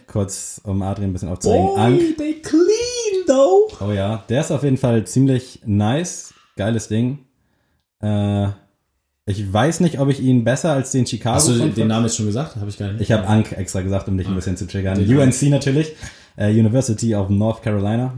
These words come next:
Speaker 1: oder so ähnlich.
Speaker 2: Der Air Jordan drei, Hammer.
Speaker 1: Äh, geiles Ding, cleanes Design, schöne Details, coole Farben.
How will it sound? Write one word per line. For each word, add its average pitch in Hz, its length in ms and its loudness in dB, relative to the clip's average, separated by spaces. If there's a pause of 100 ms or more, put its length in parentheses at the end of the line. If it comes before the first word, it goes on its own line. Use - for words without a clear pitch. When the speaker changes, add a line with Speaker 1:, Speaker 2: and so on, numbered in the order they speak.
Speaker 1:
oder 87 160 -6
so 85 80 -6
ähnlich. 107 300 -6 (180)
Speaker 2:
Der - 160 -8
Air - 80 -2
Jordan 101 240 -4
drei, 95 440 -6
Hammer. 87 300 -6 (480)
Speaker 1:
Äh, 104 220 2
geiles 120 320 0
Ding, 117 180 4
cleanes 117 300 0
Design, 107 680 0
schöne 113 300 0
Details, 104 800 -4 (100)
coole 113 220 0
Farben. 104 540 2